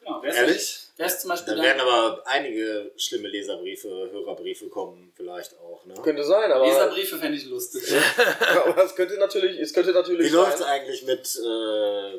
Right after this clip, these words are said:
Speaker 2: mit Dings? Mit hier, äh, Themenanfragen? Habt ihr
Speaker 1: Schleppend.
Speaker 3: Schleppend,
Speaker 2: Schleppend.
Speaker 3: schleppend.
Speaker 2: Leute, traut euch. Traut euch. Fragt.
Speaker 3: Es ist ja nicht schlimm.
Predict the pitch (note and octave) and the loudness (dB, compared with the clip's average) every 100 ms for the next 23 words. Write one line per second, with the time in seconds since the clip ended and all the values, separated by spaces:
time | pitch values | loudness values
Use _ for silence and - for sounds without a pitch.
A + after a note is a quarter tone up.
0 | F#2+ F#2+ - D3 F2+ - - - _ F#2+ | -12 -12 -8 -8 -6 -8 -10 -18 _ -16
1 | F#2+ - - G#2+ G2 F#2 F#2 F#2 F2+ F2+ | -16 -12 -12 -10 -8 -8 -8 -10 -10 -10
2 | F2+ F2+ F2+ - F3 C3+ D#2+ F2+ - F3+ | -10 -8 -8 2 2 2 -4 -14 -6 -6
3 | - F2 _ _ - - B2+ C3 B2+ A#2+ | -6 -10 _ _ -16 -2 2 2 2 2
4 | - A#2+ - G#2+ A2 - E3+ E3+ B2 A#2 | 0 -2 -12 -16 -6 0 4 2 0 -14
5 | - B2+ B2+ D3 A2+ A#2 - - B2+ C#3+ | -10 -2 2 2 0 -14 -12 0 0 2
6 | - - C#3 C3 F#2 - - - - _ | -2 0 2 2 -2 -6 -8 -10 -20 _
7 | _ _ _ _ _ _ - A2+ - - | _ _ _ _ _ _ -6 0 0 -2
8 | F2 - - _ _ _ _ - A2+ A2+ | -10 -12 -16 _ _ _ _ 0 2 0
9 | - - E3+ F3+ G#3+ G#3 A#3+ A#3 | -4 -2 0 4 4 4 2 0